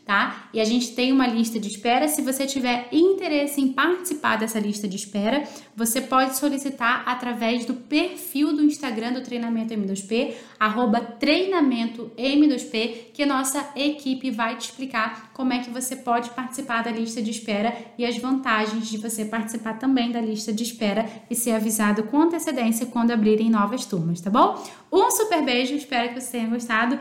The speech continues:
Até o próximo áudio. Tchau, tchau!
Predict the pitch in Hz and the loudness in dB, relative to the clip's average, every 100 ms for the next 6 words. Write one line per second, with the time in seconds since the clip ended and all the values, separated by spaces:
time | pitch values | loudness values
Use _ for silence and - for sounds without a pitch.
0 | - - 330 302 240 247 240 226 254 269 | -6 -4 0 2 2 0 0 0 2 2
1 | 233 202 208 233 233 202 226 233 - - | 4 4 4 2 0 -2 -2 -2 -4 -6
2 | - | -20